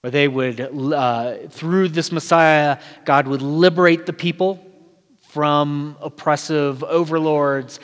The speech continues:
reestablish the boundaries of Israel, reform the temple, so on and so forth. Um, these zealots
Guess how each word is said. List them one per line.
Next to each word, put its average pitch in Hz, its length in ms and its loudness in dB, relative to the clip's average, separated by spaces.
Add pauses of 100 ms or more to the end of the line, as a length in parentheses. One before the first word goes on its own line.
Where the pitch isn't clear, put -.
(220)
reestablish 156 840 2
the 151 100 -10
boundaries 147 580 0
of 135 140 -2
Israel, 127 760 -2 (240)
reform 156 540 0
the 143 60 0
temple, 120 520 -6
so 127 160 -8
on 113 140 -8
and 104 120 -14
so 95 120 -14
forth. - 180 -20 (2000)
Um, 90 360 -14 (1800)
these 151 600 -6 (160)
zealots 151 920 -2